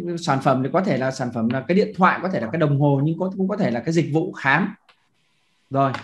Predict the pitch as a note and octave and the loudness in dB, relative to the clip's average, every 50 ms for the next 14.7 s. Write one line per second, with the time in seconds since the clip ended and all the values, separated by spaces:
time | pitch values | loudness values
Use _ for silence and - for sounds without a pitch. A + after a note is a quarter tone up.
0 | - - _ _ _ _ - G3 G#3+ G#3 F3+ F3 F3+ F#3+ F#3+ F#3 F3 F3 G#3+ G#3 | -12 -18 _ _ _ _ -2 2 4 4 6 8 10 12 12 12 10 8 6 4
1 | - F#3+ F#3+ F#3+ F#3+ B3 B3+ C4 B3 C4 C#4 - - D#3 D#3 D3+ D3+ D#3 D3 D3 | 6 6 6 6 6 4 4 4 4 2 0 -4 -6 -4 -2 0 0 0 0 0
2 | - D#3 C#3+ C#3 C3+ C#3+ A#2+ G2+ G#2 G#2+ - _ - - F4+ E4 - - A3+ G3 | 0 0 2 0 -2 -4 -6 -8 -8 -10 -12 _ 4 4 4 4 2 4 6 8
3 | F#3+ A#3+ - - - A#2 A#2+ G#2+ A2+ G2+ F#2 A2 - - _ _ _ _ _ _ | 8 8 6 2 -2 -4 -4 -4 -6 -6 -6 -8 -12 -16 _ _ _ _ _ _
4 | _ _ _ _ _ _ _ _ _ _ _ _ _ _ _ _ _ _ _ _ | _ _ _ _ _ _ _ _ _ _ _ _ _ _ _ _ _ _ _ _
5 | _ _ _ _ _ _ _ - G3 F#3+ G3 G#3+ C#4 F4 F#4 D#4 A#3 G3+ A3 - | _ _ _ _ _ _ _ 4 6 8 8 8 6 4 4 6 6 6 6 4
6 | - - - C#3+ B2 G#2 - A#2+ G2 F#2 F2+ - - _ _ _ _ _ _ _ | 0 -2 -4 -4 -4 -4 -4 -4 -4 -6 -8 -14 -18 _ _ _ _ _ _ _
7 | _ _ _ _ _ _ _ - - - - - _ _ _ _ _ _ _ _ | _ _ _ _ _ _ _ -20 -20 -20 -20 -20 _ _ _ _ _ _ _ _
8 | _ _ - - - F#3 G3 F#3+ F#3+ - - B3 C4+ B3+ A#3+ A3+ B3 A3+ F#3 F3 | _ _ -18 -2 2 2 4 4 2 6 8 8 8 8 6 2 2 0 0 -2
9 | B2+ A#2+ - - G#2+ F#2+ F#2+ - - _ _ _ _ _ _ _ _ _ _ _ | -2 -4 -6 -6 -8 -8 -8 -10 -14 _ _ _ _ _ _ _ _ _ _ _
10 | _ _ _ _ _ _ _ _ _ _ - C3 C#3 C#3 C3+ - F3 F#3 - G#3 | _ _ _ _ _ _ _ _ _ _ -6 -2 0 0 2 2 0 2 4 4
11 | G3+ F#3+ - - - - - - _ - G#3+ G#3+ G#3 G#3+ F#3 D3+ C#3 D#3 D#3+ D#3 | 4 4 4 2 -4 -12 -20 -14 _ -2 -2 0 2 2 4 4 4 4 2 0
12 | D#3 - - _ _ _ _ _ - D3+ D3+ D#3+ G3 - - - - _ _ _ | -2 -6 -12 _ _ _ _ _ 0 2 2 2 2 0 -4 -10 -18 _ _ _
13 | _ _ _ _ _ _ _ _ _ _ _ _ _ _ C3 C#3 F3 F#3 F#3+ - | _ _ _ _ _ _ _ _ _ _ _ _ _ _ -2 2 4 4 4 2
14 | - - _ - - - - D3 C#3+ D3 E3 G3+ - - | -4 -12 _ -20 -14 -6 -2 -2 0 0 -2 -2 -4 -6